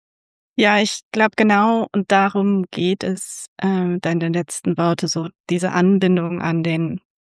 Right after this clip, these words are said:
höheren Plan, an das, was wir uns ausgesucht haben, an unsere Essenz des Seelenplans ist ein Erinnern. Wenn wir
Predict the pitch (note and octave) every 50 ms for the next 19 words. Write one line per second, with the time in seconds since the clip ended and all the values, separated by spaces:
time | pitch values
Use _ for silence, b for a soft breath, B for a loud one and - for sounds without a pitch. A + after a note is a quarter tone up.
0 | _ _ _ _ _ _ - - - F#3 G3 F3+ F#3 F3 D#3+ E3 E3 - - -
1 | F3+ E3 E3+ F3+ F3 F3 - D#3+ E3 - F3 - - D#3 - - - E3 C#3 E3
2 | - - - - D3 - - - C3+ - E3 - - - F#3+ F3 E3+ - - F3
3 | E3+ E3 - - D#3+ F#3 D#3+ - F3 F3 F#3+ F#3+ B B B B B B B B
4 | F#3+ - - - F#3 E3+ F3+ F#3 G3 F#3 - - F#3 - - - F3+ F#3 F#3 F#3+
5 | F#3 F3 - - - E3 E3 F3 F3+ F3+ - - - - - - - - F3+ F#3
6 | F#3 - - F3 E3+ E3+ E3+ F3 F#3 F#3 F#3+ F3+ D3+ D3 C#3+ C#3+ F#3 - B B
7 | B B B B B B B B B B B B B - F#3 F3 F3+ E3+ F3 F3+
8 | F3 F3+ F3+ F3 - -